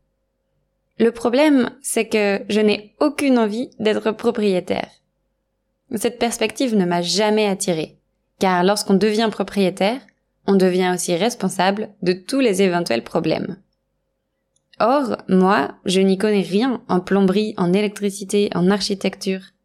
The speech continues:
C'est ce qui me plaît en étant locataire. Dès qu'il y a un problème, j'appelle le ou la responsable du logement. Évidemment, la résolution des problèmes est plus ou moins longue. Cela dit,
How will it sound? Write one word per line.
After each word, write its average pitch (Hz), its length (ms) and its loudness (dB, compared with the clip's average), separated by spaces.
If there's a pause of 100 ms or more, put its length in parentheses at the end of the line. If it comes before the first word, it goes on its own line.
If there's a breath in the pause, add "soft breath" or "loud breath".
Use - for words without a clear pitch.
(720)
C'est 202 140 -2
ce 233 120 0
qui 247 160 2
me 208 180 4
plaît 214 340 2
en 185 140 4
étant 180 220 2
locataire. 180 560 -2 (460)
Dès 190 120 4
qu'il 190 160 2
y 185 60 4
a 175 80 2
un 170 60 2
problème, 185 580 2 (140)
j'appelle 185 420 2
le 214 240 4
ou 190 40 4
la 190 180 4
responsable 185 640 0
du 180 120 2
logement. 156 360 -2 (1120)
Évidemment, 185 720 2
la 180 120 0
résolution 185 480 2
des 180 140 2
problèmes 208 440 0
est 170 180 -4
plus 220 240 0
ou 208 40 4
moins 185 180 4
longue. - 280 -8 (1160)
Cela 254 440 0
dit, 175 340 -6